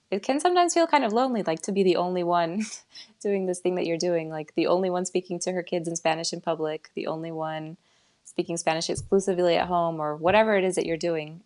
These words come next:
and not really have that support around you. Um,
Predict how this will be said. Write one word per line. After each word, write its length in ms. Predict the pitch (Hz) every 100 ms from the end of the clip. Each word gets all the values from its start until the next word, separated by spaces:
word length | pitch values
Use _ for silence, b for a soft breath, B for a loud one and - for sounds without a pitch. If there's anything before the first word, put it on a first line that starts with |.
| -
and 120 | 160
not 200 | 160 -
really 240 | 165 156
have 380 | 160 151 147 147 -
that 160 | - -
support 260 | - 175
around 340 | 165 160 160 151
you. 200 | 147 180 _ _ _ _ _ _ -
Um, 320 | - - 170